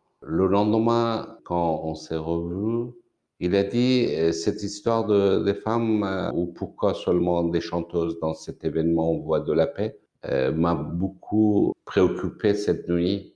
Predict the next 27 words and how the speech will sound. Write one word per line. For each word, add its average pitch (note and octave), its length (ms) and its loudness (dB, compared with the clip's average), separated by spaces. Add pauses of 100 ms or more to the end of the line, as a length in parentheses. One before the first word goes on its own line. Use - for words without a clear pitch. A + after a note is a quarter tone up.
J'ai E2 200 -2
beaucoup F#2 240 -4
réfléchi F#2 600 -4
et D2 300 2
là F2+ 420 -2 (240)
que D#2+ 460 2
j'ai D2+ 560 2
mesuré E2 840 -4
qu'il - 180 -6
y D#2 40 2
avait, D2+ 440 4
euh, B1+ 200 0 (140)
je - 80 -20
sais - 100 -20
pas, E2 140 -2
sept, - 440 -2
huit, E2 260 -8
neuf D#2+ 200 -4 (260)
ou D2+ 120 -2
dix D2+ 180 -4
femmes F#2 340 -2 (300)
qui - 80 -4
ont E2 120 6
joué E2+ 400 6
un E2 240 2
rôle F2+ 240 2
important G2 640 -4